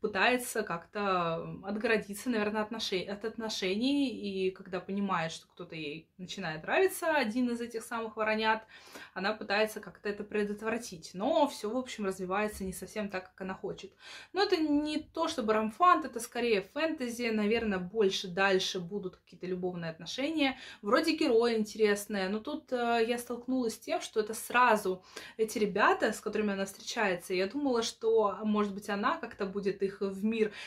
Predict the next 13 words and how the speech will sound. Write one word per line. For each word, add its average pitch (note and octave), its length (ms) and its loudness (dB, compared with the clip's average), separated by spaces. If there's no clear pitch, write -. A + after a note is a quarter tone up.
сверхъестественного, G#3+ 1080 2
да, G#3+ 140 4
привлекать, A3 640 2
и G3+ 40 -4
что - 180 -6
как G#3+ 220 -6
раз C4+ 280 4
будет G#3+ 220 -4
акцент B3 380 0
сделан G#3 460 0
на F#3+ 100 -2
вот F#3+ 160 -2
этом, G3+ 400 -4